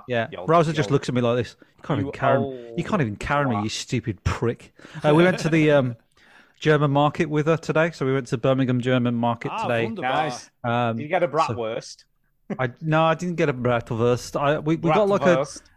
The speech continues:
Speaker 1: a traditional German burger, which is kind of like a pork burger.
Speaker 2: Just a
Speaker 1: Um,
Speaker 2: burger.
Speaker 1: with, like,
Speaker 2: Like
Speaker 1: a
Speaker 2: a frikadellen. <laughs>
Speaker 1: Sure. And, um, <laughs> so we had one of them and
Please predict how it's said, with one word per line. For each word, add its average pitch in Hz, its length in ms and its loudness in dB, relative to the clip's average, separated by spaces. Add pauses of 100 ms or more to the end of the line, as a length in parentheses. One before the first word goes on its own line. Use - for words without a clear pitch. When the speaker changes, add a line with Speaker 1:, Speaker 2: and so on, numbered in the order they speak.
(100)
Speaker 1:
a 151 220 0
traditional 151 720 -2
German 139 400 0
burger, 143 320 2
which 143 140 -6
is - 80 -14
kind 135 160 -2
of 120 80 -2
like 120 160 -4
a 120 40 -2
pork - 440 -4
burger. 127 440 2 (320)
Speaker 2:
Just 123 140 0
a 120 120 0
Speaker 1:
Um, 113 60 -4
Speaker 2:
burger. 120 340 -2 (920)
Speaker 1:
with, 131 160 0
like, 120 160 0
Speaker 2:
Like 123 120 0
Speaker 1:
a 113 260 2
Speaker 2:
a 104 100 -4
frikadellen. 143 600 -4 (580)
<laughs> 190 80 -12 (520)
Speaker 1:
Sure. 139 420 2 (120)
And, 143 180 0
um, 131 500 0 (140)
<laughs> 185 160 -12
so 151 160 0
we 135 60 2
had 143 160 0
one 139 120 2
of 127 60 2
them 131 360 2
and 123 400 -2